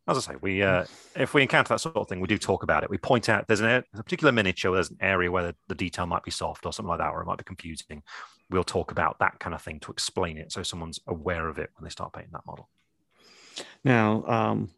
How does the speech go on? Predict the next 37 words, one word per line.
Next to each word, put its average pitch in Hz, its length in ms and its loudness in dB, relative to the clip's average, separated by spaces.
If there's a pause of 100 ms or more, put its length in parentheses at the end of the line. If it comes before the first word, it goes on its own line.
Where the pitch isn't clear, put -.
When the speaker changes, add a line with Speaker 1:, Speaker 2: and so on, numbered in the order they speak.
(180)
Speaker 2:
one 139 160 6
of 123 80 6
the - 20 -8
things 117 140 2
I 110 40 0
wanna 104 140 0
talk 110 220 -4
to - 80 -8
you 110 100 -2
about 104 140 -2
next, 98 280 -6
and 98 300 -2
you've 151 140 2
probably 113 200 4
done 95 140 0
this 90 120 -4
plenty 98 200 0
of 90 60 -4
time, 90 300 -4 (240)
what 117 160 -2
type - 200 -4
of 107 60 -2
Speaker 1:
Mm. 104 60 -10
Speaker 2:
paints - 260 -8
do 101 100 -4
you 90 240 -2
use? 80 240 -10 (540)
So, 101 560 6 (220)
Speaker 1:
<laughs> - 200 -20
Speaker 2:
um, 101 540 6 (600)
I 139 100 4
think 135 300 4
Speaker 1:
<laughs> - 1500 -4
Speaker 2:
most, 156 600 6 (200)
most 147 220 6
people, 117 400 6
like, 98 220 4